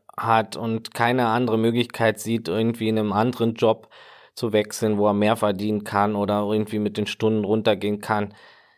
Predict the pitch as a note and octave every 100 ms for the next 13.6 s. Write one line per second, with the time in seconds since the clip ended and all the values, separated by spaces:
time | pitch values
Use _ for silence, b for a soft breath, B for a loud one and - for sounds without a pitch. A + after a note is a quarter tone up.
0 | B G#2+ A2 A#2 - A2+ F#2+ G#2+ A#2+ A#2
1 | A2 B B B - G2+ A2 C#3+ C#3 C3+
2 | A#2+ A2+ A2+ A#2+ A#2+ A#2 A#2 A#2 A2+ A#2
3 | A#2 A#2 - A2+ A2+ A#2 - G2+ A#2+ B2
4 | G#2 G#2 G#2 A2 - G2 G2+ G2 A2 A2+
5 | A2+ A2 - A#2+ A#2 E2 A2 A2+ A2 -
6 | A2 G#2+ G#2 G#2 A2 G2+ G2+ G#2+ F#2 -
7 | G2 - G#2+ - - A2 B B B B
8 | B B B B - A#2 B2+ A#2+ - B2
9 | B2 C3 C3+ B2 A2+ A2+ B2+ - - -
10 | A#2+ A2+ G#2+ A#2 A#2+ A2+ A2+ A2+ - G#2
11 | - A2+ G#2 G#2 A#2 G#2+ A2+ - G#2+ G#2
12 | A2 A#2 A2+ G#2+ A2+ A#2 G#2+ G#2 A#2 A#2
13 | F#2 G#2+ G#2+ G2+ A2